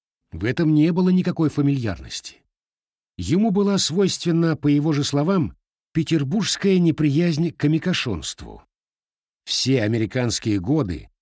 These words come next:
с ним был на «вы» не только я, но даже Довлатов, хотя они приятельствовали ещё в Ленинграде.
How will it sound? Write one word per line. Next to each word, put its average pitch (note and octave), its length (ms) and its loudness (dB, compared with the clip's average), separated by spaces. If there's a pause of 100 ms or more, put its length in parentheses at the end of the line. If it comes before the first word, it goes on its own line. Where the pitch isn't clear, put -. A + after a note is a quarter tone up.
(220)
с - 200 -6
ним C3 300 2
был A#2+ 220 0
на A2+ 180 -2
«вы» B2 280 0
не A2 180 -2
только E3+ 300 -2
я, C3+ 360 -4 (160)
но G2 180 -2
даже G2 260 -4
Довлатов, A2 680 -4 (460)
хотя A#2+ 340 -2
они A2 220 0
приятельствовали A2 1000 -2
ещё G#2+ 440 -4
в G2+ 60 -2
Ленинграде. A2 680 -4